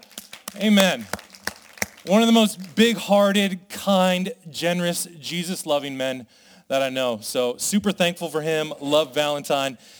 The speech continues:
and, uh, love the work that you guys are doing here at Omni. So it's a pleasure to be here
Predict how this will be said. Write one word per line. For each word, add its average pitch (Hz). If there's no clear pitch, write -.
and, 135
uh, 131
love 151
the 147
work 147
that 156
you 156
guys 156
are 151
doing 160
here 156
at 151
Omni. 147
So 123
it's 117
a 113
pleasure 127
to 117
be 123
here 127